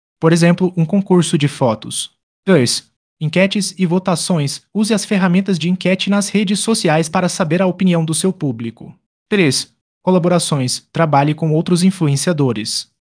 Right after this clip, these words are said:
Isso pode trazer novos seguidores para você. Quatro, séries de conteúdo. Crie uma série de postagens sobre um tema específico. Isso mantém as pessoas voltando para mais.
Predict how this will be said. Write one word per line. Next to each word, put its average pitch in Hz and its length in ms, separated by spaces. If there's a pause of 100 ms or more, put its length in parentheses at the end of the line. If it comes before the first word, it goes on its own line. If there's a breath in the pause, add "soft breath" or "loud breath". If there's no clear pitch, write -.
Isso 202 240
pode 180 240
trazer 156 320
novos 131 360
seguidores 156 520
para 127 180
você. 117 440 (380)
Quatro, 143 360 (360)
séries 180 240
de 165 120
conteúdo. 151 760
Crie 139 180
uma 165 160
série 147 280
de 143 100
postagens 156 520
sobre 185 220
um 185 60
tema 180 220
específico. 147 720 (380)
Isso 202 200
mantém 190 280
as 139 100
pessoas 160 380
voltando 151 360
para 131 220
mais. 120 460